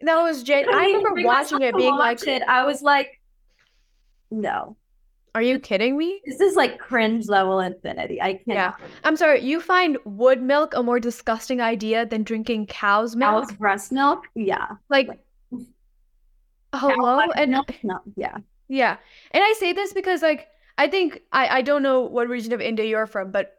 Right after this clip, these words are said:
Speaker 1: my mother's family, they used to own cows. They used to own goats. Like, drinking milk straight from the cow, unpasteurized, just a generation ago, was really standard, really common.
Speaker 2: Yeah.
Speaker 1: And I think the difference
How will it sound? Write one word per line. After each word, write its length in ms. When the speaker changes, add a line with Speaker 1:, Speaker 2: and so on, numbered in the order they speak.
Speaker 1:
my 520
mother's 380
family, 360
they 200
used 200
to 100
own 220
cows. 260
They 100
used 140
to 100
own 160
goats. 420
Like, 260
drinking 640
milk 280
straight 220
from 120
the 80
cow, 400
unpasteurized, 1040
just 240
a 100
generation 640
ago, 380
was 180
really 440
standard, 400
really 240
common. 480
Speaker 2:
Yeah. 180
Speaker 1:
And 80
I 80
think 260
the 80
difference 500